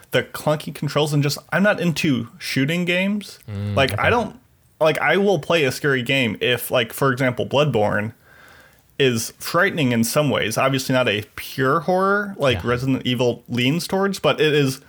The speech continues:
Speaker 1: satisfying in the combat and the world and the lore where I'm like, I'm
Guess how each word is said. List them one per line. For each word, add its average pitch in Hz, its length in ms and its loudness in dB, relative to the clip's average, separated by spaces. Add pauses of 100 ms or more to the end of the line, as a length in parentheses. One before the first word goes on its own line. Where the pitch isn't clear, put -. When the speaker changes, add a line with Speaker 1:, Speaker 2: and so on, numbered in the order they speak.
(460)
Speaker 1:
satisfying 147 500 0
in 127 160 2
the 101 120 -2
combat 131 680 0
and 117 220 0
the 113 80 -2
world 123 520 0
and 113 220 0
the 113 80 -2
lore 117 560 0 (560)
where 120 180 4
I'm 120 80 2
like, 107 320 0
I'm 127 280 2